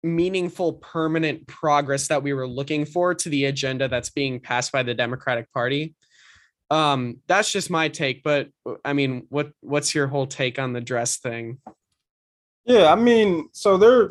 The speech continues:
Speaker 2: there was two types of outrages that we got out of, um, A O C's dress.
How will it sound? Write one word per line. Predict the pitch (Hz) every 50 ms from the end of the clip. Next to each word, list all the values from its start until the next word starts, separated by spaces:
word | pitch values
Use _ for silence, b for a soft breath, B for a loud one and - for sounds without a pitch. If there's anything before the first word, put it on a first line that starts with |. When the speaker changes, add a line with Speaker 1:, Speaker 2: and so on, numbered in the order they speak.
| -
Speaker 2:
there | 170 196 220 247
was | 226 190 170 156 147 135 - _ _ _ _ _ _ _ _ _ _ _ _ _
two | - - 214 202
types | 180 - - 180 160 156 - - -
of | 135 127 -
outrages | - - 156 143 147 151 143 135 135 135 127 123 127 127 123 - - - - _ _ _ _ _ -
that | 123 139 135 131
we | 131 135 131
got | 123 139 131 127 127 120 - -
out | 143 139 135 135
of, | 131 127 123 120 123
um, | 127 127 127 123 120 120 117 117 113 117 117 - _ _ _ _ -
A | 139 135
O | 127 127
C's | 123 - 135 127 123 123 117 120
dress. | 123 127 117 113 110 - - - -